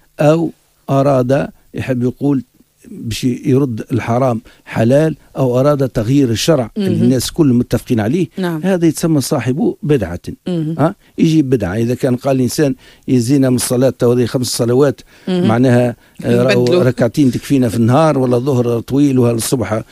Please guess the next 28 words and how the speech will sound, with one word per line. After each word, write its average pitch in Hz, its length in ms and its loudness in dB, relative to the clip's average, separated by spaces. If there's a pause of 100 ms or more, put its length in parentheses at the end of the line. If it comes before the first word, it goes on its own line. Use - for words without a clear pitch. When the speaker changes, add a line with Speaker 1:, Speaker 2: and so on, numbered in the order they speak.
(280)
Speaker 1:
آه، 127 300 0
وقته 131 300 -2
Speaker 2:
ولا 165 120 2
العشاء 180 420 2
نبدلوه. 170 280 0
Speaker 1:
ياسر 160 380 2
بكري 120 220 0
Speaker 2:
نعم. 117 100 4
Speaker 1:
في - 100 -6
ال-، 117 200 0 (320)
في - 140 -8
ال-، 117 180 0
في - 140 -6
ال-، 113 140 -4
في 113 100 -6
الصيف"، 131 800 2
ولا 127 280 2
أنواع 151 220 4
وأشكال. 202 500 0 (420)
يعني 165 360 4
هذه 185 240 4
ما 143 120 4
فماش، 170 340 0
ما - 140 -2
أفحش - 320 -8
منها 147 200 0
من، 127 140 2
Speaker 2:
مم. 175 280 -2